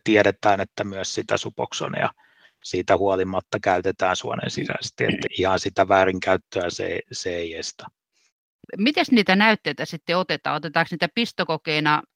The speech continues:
Speaker 2: vai ympäri vuoden?
Speaker 1: Meillä on koejärjestely, että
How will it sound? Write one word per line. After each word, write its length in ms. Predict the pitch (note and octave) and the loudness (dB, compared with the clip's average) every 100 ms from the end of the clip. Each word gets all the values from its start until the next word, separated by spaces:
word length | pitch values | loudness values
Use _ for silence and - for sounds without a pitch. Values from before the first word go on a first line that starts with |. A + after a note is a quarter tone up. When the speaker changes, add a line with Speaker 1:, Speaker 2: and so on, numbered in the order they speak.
| _ | _
Speaker 2:
vai 200 | D#3 D#3 - _ G#3+ | 0 0 -2 _ -4
ympäri 340 | F#3 D#3+ D3 | 2 2 0
vuoden? 400 | C3 G2+ - D#3+ _ _ _ _ _ _ _ _ _ _ _ _ _ A2 | -4 -8 -8 -12 _ _ _ _ _ _ _ _ _ _ _ _ _ 4
Speaker 1:
Meillä 240 | G#2+ A2 | 6 6
on 120 | A2+ A2+ - | 4 2 -6
koejärjestely, 960 | - B2 A#2 A#2 A#2+ A2+ - - G#2+ G#2 | 4 8 10 8 8 6 2 0 2 2
että 300 | G2+ _ | 0 _